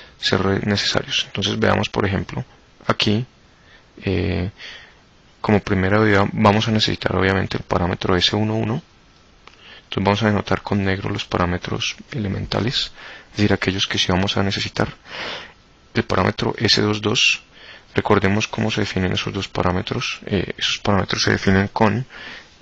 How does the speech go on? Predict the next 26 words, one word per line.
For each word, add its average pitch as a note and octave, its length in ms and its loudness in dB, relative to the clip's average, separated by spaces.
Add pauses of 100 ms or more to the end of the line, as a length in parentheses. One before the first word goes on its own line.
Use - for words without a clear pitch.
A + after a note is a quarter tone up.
em, F#2 380 0 (160)
condiciones F#2+ 480 0
bien G#2 140 4
específicas G2+ 540 0
de G2+ 60 -2
excitación - 640 -2
y A2 120 0
determinación F2+ 680 0
de G#2 80 -2
los G2+ 120 -4
puertos. - 540 -4 (1700)
¿Qué - 100 2
sucede B2 320 6
con B2+ 160 0
el A2+ 80 4
parámetro G2+ 640 2
S - 240 2
tres - 260 2
tres? - 380 2 (420)
Debido F#2+ 200 4
a G2+ 40 2
la A2 60 2
simetría G2+ 420 4
de F#2+ 60 6
este G#2 180 -2
circuito, A#2+ 540 -2